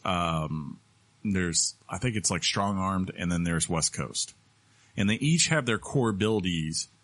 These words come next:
that those fields will primarily focus towards or, or have the point to go towards. And what you do is when you pick your point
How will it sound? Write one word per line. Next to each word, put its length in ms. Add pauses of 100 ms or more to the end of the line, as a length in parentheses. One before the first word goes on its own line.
(460)
that 360 (260)
those 640
fields 340
will 160 (120)
primarily 760
focus 420
towards 280
or, 120
or 380
have 320
the 80 (160)
point 440
to 100
go 240
towards. 420 (420)
And 200
what 180
you 60
do 160
is 80
when 160
you 80
pick 340
your 160 (240)
point 460